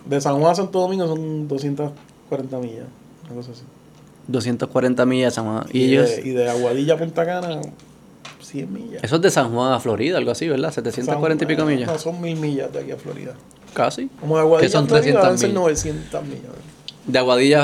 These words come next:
Speaker 2: a, a Los
Speaker 1: Florida,
Speaker 2: Quis.
Speaker 1: sí. Este
Speaker 2: Wow.
Speaker 1: Pero ese es el tipo de cosas que tú dices, "No, no, no, oye, tirar un cable entre por la mona es totalmente
Speaker 2: Pero ¿sabes
Speaker 1: feasible".
Speaker 2: qué?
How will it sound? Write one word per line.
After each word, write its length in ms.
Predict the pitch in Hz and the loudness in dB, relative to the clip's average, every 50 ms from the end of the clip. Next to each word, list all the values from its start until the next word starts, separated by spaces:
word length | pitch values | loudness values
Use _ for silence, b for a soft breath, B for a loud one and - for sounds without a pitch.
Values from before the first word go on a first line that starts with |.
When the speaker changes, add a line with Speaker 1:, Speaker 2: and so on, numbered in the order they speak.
| 147 | 6
Speaker 2:
a, 600 | 139 135 131 127 127 123 123 120 120 117 113 113 - | 6 6 6 6 6 6 4 4 2 0 -4 -4 -2
a 100 | 120 120 | 0 0
Los 100 | 117 - | 2 2
Speaker 1:
Florida, 20 | |
Speaker 2:
Quis. 360 | - 139 120 - - - - - - - | 2 2 2 2 0 -4 -8 -10 -14 -14
Speaker 1:
sí. 80 | 139 - - - - B B B B B B B B B B B B B - - - - | -14 -14 -14 -16 -20 B B B B B B B B B B B B B -20 -20 -12 -6
Este 800 | 127 131 - - - - - - 156 143 139 135 127 120 104 101 - - - - - - - | -6 -6 -6 -6 -10 -16 -8 -4 -2 -2 0 0 0 -2 -4 -6 -10 -14 -20 -20 -20 -16 -8
Speaker 2:
Wow. 760 | 127 - 90 80 - 117 160 156 135 110 73 71 67 65 - - B B B B B B B B B B - - | -4 -4 -4 0 2 2 2 4 2 2 0 -2 -4 -8 -10 -14 B B B B B B B B B B -2 2
Speaker 1:
Pero 140 | 156 151 165 | 4 4 6
ese 140 | 165 220 | 6 6
es 60 | 220 220 | 4 2
el 60 | 220 | 2
tipo 260 | 226 220 196 208 202 | 0 2 4 4 4
de 100 | 196 196 | 4 4
cosas 320 | 196 202 196 165 151 147 | 4 4 4 4 2 0
que 80 | 131 135 | 0 0
tú 140 | 127 143 147 | 0 2 2
dices, 300 | 151 147 143 139 120 - | 2 2 0 -2 -2 0
"No, 160 | 135 165 220 | 2 2 4
no, 100 | 247 254 | 6 6
no, 180 | 233 220 220 - | 6 6 4 4
oye, 260 | 151 151 151 170 170 | 2 2 4 4 2
tirar 260 | - 135 127 123 123 | 2 2 2 2 2
un 160 | 143 160 170 156 | 2 0 -2 0
cable 440 | 165 170 160 175 185 185 175 - | 4 4 4 4 4 2 2 2
entre 300 | 156 156 151 147 147 143 | 0 -2 0 0 0 0
por 140 | 139 - 139 | 0 2 4
la 140 | 139 135 131 | 4 4 4
mona 260 | 127 131 151 170 165 139 | 4 2 0 -2 -2 -4
es 100 | - - | -6 -6
totalmente 680 | - - 135 - 156 - 120 123 135 147 143 139 143 143 | -4 -2 -2 0 0 0 -2 -2 0 0 -2 -2 0 4
Speaker 2:
Pero 180 | 160 156 156 | 4 4 4
¿sabes 220 | 143 160 180 208 220 | 4 4 6 6 6
Speaker 1:
feasible". 180 | 180 131 117 | 4 4 4
Speaker 2:
qué? 360 | 160 226 190 139 123 117 - | 4 6 6 6 4 2 -2